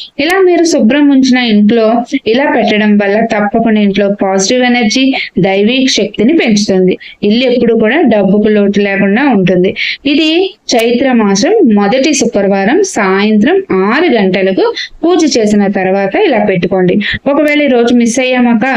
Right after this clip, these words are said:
మేము ఎప్పుడు పెట్టుకోవాలంటే మిగతా శుక్రవారాల్లో కూడా పెట్టుకోవచ్చు. నమ్మకం ఉన్నవారు ప్రయత్నించి చూడండి. తప్పకుండా, ఉమ్, ఇలా చేయడం వల్ల మనం కష్టపడి సంపాదించిన ప్రతి రూపాయి వృధా ఖర్చు గాని, అనవసర ఖర్చులు కాకుండా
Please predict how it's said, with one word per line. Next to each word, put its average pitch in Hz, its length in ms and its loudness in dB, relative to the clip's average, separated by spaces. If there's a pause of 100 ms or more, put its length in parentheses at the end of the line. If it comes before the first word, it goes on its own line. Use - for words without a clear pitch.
మేము 214 240 2
ఎప్పుడు 208 260 2
పెట్టుకోవాలంటే 208 840 0 (220)
మిగతా 320 360 2
శుక్రవారాల్లో 214 760 0
కూడా 208 260 0
పెట్టుకోవచ్చు. 190 680 0 (300)
నమ్మకం 233 400 0
ఉన్నవారు 214 680 0
ప్రయత్నించి 233 600 0 (100)
చూడండి. 214 560 0 (320)
తప్పకుండా, 240 760 0 (300)
ఉమ్, 226 180 2
ఇలా 247 360 0
చేయడం 208 300 2
వల్ల 202 340 0 (320)
మనం 220 240 0
కష్టపడి 269 520 0
సంపాదించిన 214 800 0
ప్రతి 220 520 0
రూపాయి 208 600 0 (280)
వృధా 269 420 0
ఖర్చు 208 280 0
గాని, 202 260 0
అనవసర 254 560 0
ఖర్చులు 208 400 0
కాకుండా 214 600 0